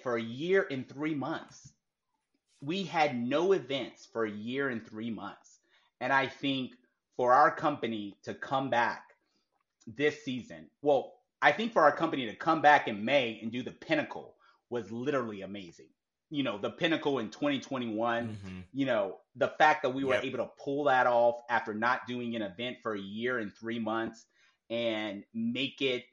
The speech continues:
Speaker 1: you know, one of the best in-person live events with a live audience and live spectators in May of twenty twenty-one with award ceremonies. We were doing that in May of twenty twenty-one,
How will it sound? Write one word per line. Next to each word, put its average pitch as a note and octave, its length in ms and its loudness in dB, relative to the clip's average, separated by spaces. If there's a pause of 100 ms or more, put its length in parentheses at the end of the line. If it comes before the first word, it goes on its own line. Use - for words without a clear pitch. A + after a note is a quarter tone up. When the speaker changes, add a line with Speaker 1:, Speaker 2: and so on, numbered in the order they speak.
(320)
Speaker 1:
you C3 140 -4
know, G#2+ 380 -4 (280)
one D3+ 260 0
of D3 140 2
the A2+ 240 -6
best D3 280 6 (180)
in-person C3+ 600 -2
live C#3 340 6
events A#2+ 440 -6
with A#2+ 160 -8
a A#2 60 0
live C#3+ 420 4
audience C3 640 4 (500)
and B2+ 360 -2 (100)
live D#3 380 4
spectators A2+ 720 -2 (100)
in D3 240 -2
May F3 220 0
of A#2 160 0
twenty D#3 360 -2
twenty-one C3 680 -2 (160)
with G#3 380 4 (440)
award E3 460 6
ceremonies. G2 800 -4 (200)
We G#3 180 -2
were C#4+ 100 0
doing G3+ 240 0
that F#3+ 160 6
in E3+ 100 2
May F3+ 160 2
of D#3 120 0
twenty E3 260 0
twenty-one, C#3 500 0